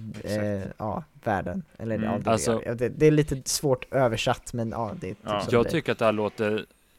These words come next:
Speaker 3: jag tycker att våra stämmer rätt bra, men samma där. Jag vet inte hur mycket du påverkas av känsla, Albin.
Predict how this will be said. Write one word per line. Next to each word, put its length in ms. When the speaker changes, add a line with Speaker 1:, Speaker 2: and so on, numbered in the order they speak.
Speaker 3:
jag 200
tycker 260
att 80
våra 420
stämmer 300
rätt 200
bra, 220
men 140
samma 280
där. 180
Jag 160
vet 160
inte 220
hur 80
mycket 280
du 140
påverkas 640
av 100
känsla, 480
Albin. 320